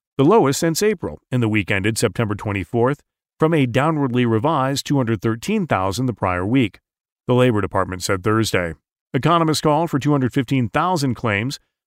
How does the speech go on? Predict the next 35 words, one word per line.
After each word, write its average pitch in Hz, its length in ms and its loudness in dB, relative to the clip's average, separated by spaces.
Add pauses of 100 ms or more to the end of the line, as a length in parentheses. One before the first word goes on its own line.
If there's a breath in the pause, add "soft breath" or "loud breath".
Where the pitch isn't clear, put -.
according 135 400 4
to 123 160 2
consensus 101 540 -2
estimates 127 460 -2
compiled 104 500 0
by 139 140 -2
Bloomberg. 165 460 -4 (800)
Elsewhere, 175 480 2 (380)
a 143 60 2
third 175 260 4
reading 180 320 4
from 156 100 0
the 131 100 0
Commerce 196 380 -2
Department 113 420 0
on 113 140 -2
gross 110 240 0
domestic 104 460 -4
product, 123 420 0
or 98 140 -2
G 95 200 -2
D 92 160 -6
P, 147 340 2 (480)
showed 185 280 2
U 196 160 4
S 175 160 2
economic 143 500 0
activity 127 540 2
contracted 131 640 0
at 127 100 0
an 131 140 0
annualized 131 960 2
point 120 260 -2
six - 280 -6
percent. 95 500 -4